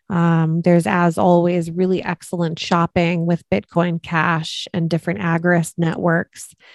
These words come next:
And if you're just figuring this stuff out today,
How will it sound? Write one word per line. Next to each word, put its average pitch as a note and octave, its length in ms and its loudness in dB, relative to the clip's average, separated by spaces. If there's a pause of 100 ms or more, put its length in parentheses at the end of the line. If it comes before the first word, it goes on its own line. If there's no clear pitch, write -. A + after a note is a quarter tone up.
(220)
And E3 720 -2
if F3 160 -4
you're F#3 80 4
just F3+ 380 2
figuring F3+ 640 2
this E3+ 200 2
stuff F3 400 -4
out E3+ 260 -2
today, F3+ 640 0